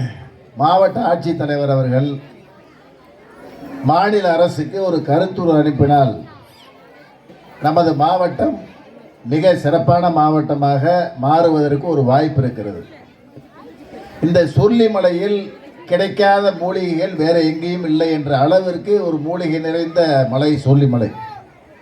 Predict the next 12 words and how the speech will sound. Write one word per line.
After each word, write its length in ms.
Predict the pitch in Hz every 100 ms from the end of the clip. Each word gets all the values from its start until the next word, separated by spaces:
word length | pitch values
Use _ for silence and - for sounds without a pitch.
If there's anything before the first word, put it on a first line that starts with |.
| - - - - - 719 - - - 622 - 311 - - - 240 - - - - - - - -
வனத்துறைன்றது 960 | - - 208 208 202 196 180 180 180 196 185 180 160 143 117 - - - -
சட்டமன்ற 540 | 113 135 131 185 180 165
உறுப்பினர் 440 | 160 151 135 165
பேசினார், 540 | 135 165 147 165 139 117 - - - -
கொஞ்சம் 220 | 135 135
கடுமையா 380 | 143 160 165 151
இருக்காங்கன்ற 560 | 139 139 139 135 131
செய்தின்னு 480 | 123 135 147 147 127
சொன்னாங்க. 340 | 120 127 117 120 165 170 - - - - - 311 - - - - - - - -
நம்மளுக்கு 420 | 113 156 185 185
தான் 240 | 185 196 190
கொஞ்சம் 460 | 185 180 190 180